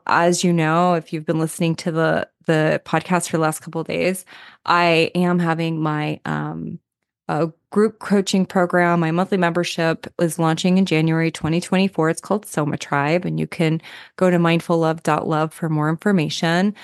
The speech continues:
And, um, it's a very growth-minded program where every month we're gonna be looking at different areas of your life and how you can grow in them. And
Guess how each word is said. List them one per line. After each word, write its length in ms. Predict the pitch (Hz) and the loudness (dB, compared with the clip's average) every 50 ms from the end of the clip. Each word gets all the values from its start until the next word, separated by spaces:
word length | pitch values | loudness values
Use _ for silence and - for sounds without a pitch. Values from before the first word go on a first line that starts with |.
| - - - - - - - | -20 -20 -20 -20 -16 -6 -2
And, 560 | 185 196 196 196 190 185 185 185 185 - - - - | 0 2 2 4 4 4 2 2 0 0 -2 -2 0
um, 400 | 180 175 175 175 175 175 175 - - | 2 2 4 2 2 0 -2 -4 -6
it's 320 | - - 196 220 226 - 254 | -2 2 2 2 2 2 2
a 80 | 254 | 2
very 300 | 208 185 190 190 202 214 | 2 2 2 2 2 2
growth-minded 1040 | 185 - 175 175 180 185 180 - - 180 170 175 175 170 185 185 180 180 180 175 - - _ _ _ | 0 0 2 2 2 0 -2 -4 -4 -2 0 0 0 0 2 2 2 2 0 -2 -8 -14 _ _ _
program 480 | - 190 208 214 180 165 156 160 156 160 | -2 -2 0 0 0 0 0 0 0 0
where 140 | 170 165 160 | 0 2 2
every 200 | 170 170 180 175 | 2 2 2 2
month 260 | 170 165 170 170 - - | 2 0 -2 -4 -4 -6
we're 80 | 180 | -4
gonna 220 | 160 170 165 165 160 | -2 0 0 0 2
be 140 | 170 175 165 | 0 0 0
looking 400 | 165 165 165 - - 165 165 156 | 0 -2 -4 -4 -4 -4 -4 -2
at 200 | 156 160 - - | -4 -4 -4 -4
different 300 | 185 170 - 180 - - | -4 -4 -4 -4 -4 -2
areas 400 | 165 165 165 165 170 175 170 - | -2 0 0 0 0 -2 -2 -4
of 140 | 160 156 | -4 -2
your 140 | 170 170 165 | -2 -2 0
life 400 | 156 151 151 156 175 190 - - - - - - - - - _ _ | 0 0 2 2 0 0 -4 -8 -18 -20 -20 -20 -20 -20 -20 _ _
and 120 | - 190 190 | 0 0 2
how 200 | 185 180 180 180 | 2 2 2 2
you 180 | 185 185 185 | 2 0 0
can 220 | 180 - - 185 170 | -2 -2 -2 -2 0
grow 240 | - 190 196 202 190 | 2 2 4 4 4
in 140 | 175 170 | 2 2
them. 280 | 160 151 151 151 - - - | 0 0 0 -2 -4 -2 0
And 340 | - 190 196 196 196 196 | 0 2 2 2 2 0